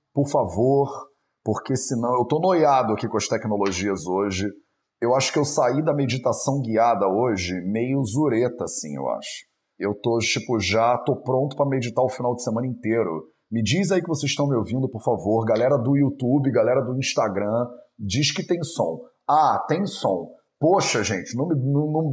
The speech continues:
não mexe assim com o meu coraçãozinho. Tá todo mundo ouvindo, então vamos que vamos. Então, pessoas que tão sem som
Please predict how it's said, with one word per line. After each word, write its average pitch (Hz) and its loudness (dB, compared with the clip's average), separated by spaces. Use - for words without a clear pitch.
não 143 4
mexe 196 2
assim 196 -2
com 185 -4
o - -4
meu 170 2
coraçãozinho. 135 -2
Tá 151 2
todo 175 2
mundo 165 2
ouvindo, 85 -2
então 117 -2
vamos 127 0
que 139 -4
vamos. 80 -6
Então, 127 0
pessoas 143 2
que - -4
tão 156 0
sem 139 -2
som 139 0